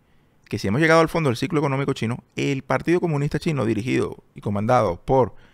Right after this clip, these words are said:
el osito Winnie Pooh, van a tener que inyectar liquidez brutal. Es, son ciclos del sistema euro-dólar. Son ciclos del sistema Forex, son ciclos de la economía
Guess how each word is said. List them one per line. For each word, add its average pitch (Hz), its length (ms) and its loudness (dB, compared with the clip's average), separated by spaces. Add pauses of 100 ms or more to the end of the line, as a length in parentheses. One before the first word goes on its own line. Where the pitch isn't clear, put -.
(280)
el 110 100 -6
osito 120 340 -2
Winnie 143 300 0
Pooh, 85 300 -4 (520)
van 160 360 6
a 196 60 2
tener 151 260 2
que 180 80 -2
inyectar 143 340 2
liquidez 143 460 2
brutal. 160 500 2 (240)
Es, 113 180 -2
son 175 260 2
ciclos 180 500 0
del 156 140 4
sistema 175 640 0
euro-dólar. 185 680 4 (800)
Son 196 340 4
ciclos 165 680 2
del 143 160 2
sistema 165 600 0
Forex, - 420 4
son 196 220 2
ciclos 202 420 0
de 170 80 4
la 147 80 6
economía 139 560 0